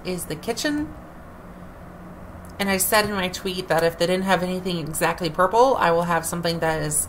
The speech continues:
in the color family of purple, like pink or a magenta or some other kind of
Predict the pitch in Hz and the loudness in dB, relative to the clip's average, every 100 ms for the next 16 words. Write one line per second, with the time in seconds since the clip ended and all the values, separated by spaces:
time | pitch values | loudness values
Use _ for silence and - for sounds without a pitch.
0 | - 165 160 156 151 139 - 185 180 196 | -4 -2 -2 -2 -2 -4 -4 0 0 0
1 | 208 208 233 220 220 202 208 220 233 208 | -4 -6 -4 -6 -4 -6 0 0 2 2
2 | 170 - - 196 196 202 - - - - | -2 -6 -8 -4 -4 -6 -10 -16 -18 -18
3 | - - - 165 151 143 - - - - | -16 -18 0 4 4 4 -2 -6 -12 -18
4 | - - 165 160 151 185 185 185 - 196 | -16 -6 -2 -2 0 0 0 0 0 2
5 | 185 180 180 175 151 147 127 165 - - | 2 4 2 0 0 0 -2 -2 -4 -2
6 | - 160 156 160 160 165 156 | 0 2 2 0 -2 -2 -4